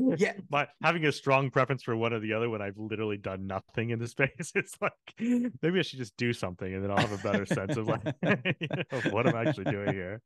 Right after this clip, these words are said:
Speaker 2: <laughs>
Speaker 1: Oh, we're manifesting it. It'll come, it'll come a
Speaker 2: I,
Speaker 1: lot
Speaker 2: I,
Speaker 1: sooner than
Speaker 2: yes,
Speaker 1: later.
Speaker 2: I guess,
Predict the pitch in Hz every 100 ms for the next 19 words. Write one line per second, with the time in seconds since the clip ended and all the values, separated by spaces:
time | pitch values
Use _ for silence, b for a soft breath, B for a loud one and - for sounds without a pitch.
0 | _ - 147 127 - - 160 185 202 190
1 | 180 139 123 113 110 117 156 147 135 123
2 | 127 123 143 208 165 - 156 165 135 127
3 | 117 104 135 165 160